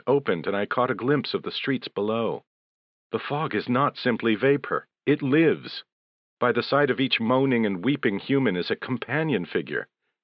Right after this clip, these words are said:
an aura of strange and varicolored hues. How the shapes cling, each to a living thing.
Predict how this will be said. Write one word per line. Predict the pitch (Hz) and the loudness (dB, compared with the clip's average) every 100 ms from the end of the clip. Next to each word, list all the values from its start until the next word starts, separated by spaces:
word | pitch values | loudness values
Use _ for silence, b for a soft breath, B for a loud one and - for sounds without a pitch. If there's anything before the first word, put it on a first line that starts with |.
| - | -6
an | 101 101 | -4 -2
aura | - 147 139 92 | 2 4 4 2
of | 67 82 80 | 0 -4 -8
strange | - - 139 131 90 87 | -6 0 0 2 0 -2
and | 87 76 _ - | -4 -6 _ -2
varicolored | 123 147 123 - 90 85 | 2 4 2 0 -2 -2
hues. | - 139 131 107 - - _ _ _ _ _ _ - | -2 0 0 -2 -6 -12 _ _ _ _ _ _ -6
How | 143 151 | -4 0
the | 113 | 0
shapes | - 131 - - | 2 2 -2 -10
cling, | - 156 170 90 73 _ _ _ _ _ - | -4 0 0 0 -6 _ _ _ _ _ 0
each | 190 - - | 0 0 -2
to | 120 117 | 2 4
a | |
living | 139 135 107 | 4 2 -2
thing. | - 156 156 82 | 0 0 2 0